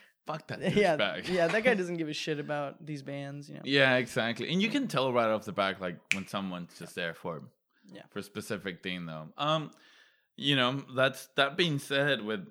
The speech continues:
Speaker 1: you know, with San Diego and Tijuana and, like, Girl Independent Ladies, you know, Pase Music in, in Tijuana, I also do this videos that's called Acetones.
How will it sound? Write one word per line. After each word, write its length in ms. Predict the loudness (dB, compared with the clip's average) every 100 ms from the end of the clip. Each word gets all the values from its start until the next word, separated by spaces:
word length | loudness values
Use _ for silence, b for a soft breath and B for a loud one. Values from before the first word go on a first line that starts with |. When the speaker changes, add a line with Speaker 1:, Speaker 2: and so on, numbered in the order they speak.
| _
Speaker 1:
you 160 | -6 -2
know, 160 | -2 -2
with 200 | -6 -8
San 200 | -6 -2
Diego 200 | 0 0
and 140 | -4 -8
Tijuana 680 | -12 -4 -2 0 -2 -4 -8
and, 160 | -8
like, 260 | -8 -12 _
Girl 100 | -4
Independent 500 | -4 -4 -4 -4 -2
Ladies, 720 | -2 -2 -4 -4 -6 -10 -16 _ _ _ _ -8
you 120 | -4
know, 100 | -4
Pase 680 | 2 2 2 0 -2 -2 -4
Music 420 | -4 -6 -8 -10
in, 180 | -10 -10
in 140 | -12 -14
Tijuana, 580 | -14 -6 -2 0 -2 -6 B B B
I 140 | 0
also 240 | 2 0 -6
do 420 | -6 -6 -6 -6
this 260 | -8 -8 -10
videos 680 | -10 -2 0 0 0 -2 -8 _
that's 140 | -16 -12
called 360 | -4 -2 -2 -2
Acetones. 800 | 0 0 -4 -8 -10 -10 -12 -16